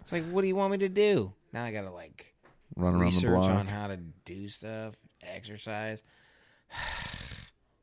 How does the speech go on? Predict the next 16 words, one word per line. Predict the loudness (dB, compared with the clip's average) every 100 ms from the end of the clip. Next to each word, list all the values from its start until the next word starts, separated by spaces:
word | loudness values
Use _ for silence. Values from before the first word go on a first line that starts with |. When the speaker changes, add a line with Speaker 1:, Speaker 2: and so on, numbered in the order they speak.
| _ -12
Speaker 1:
What | -12 10
a | 10
pain | 10 0
in |
the | 0 0
ass. | 2 0 -2 -6 2
Speaker 2:
I | 6
know. | 6 2 -4 -14
The | 12
problem | 12 12
with | 12
exercise | 12 10 12 12 12
is | 8 10
you |
gotta | 10 10
just, | 8 4 2